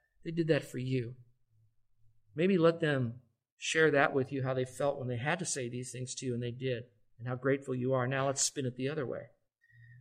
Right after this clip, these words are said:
This place has got folks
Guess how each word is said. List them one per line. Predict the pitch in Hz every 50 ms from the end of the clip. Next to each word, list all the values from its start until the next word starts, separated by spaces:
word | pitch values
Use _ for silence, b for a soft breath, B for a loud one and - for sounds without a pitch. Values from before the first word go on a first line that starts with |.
| b b - -
This | 123 139 185 208 -
place | - - 160 139 131 135 123 127 - - - - - - - - - - - - - -
has | 143 135
got | 139 131 127 127 -
folks | 131 123 127 127 - - - - - - -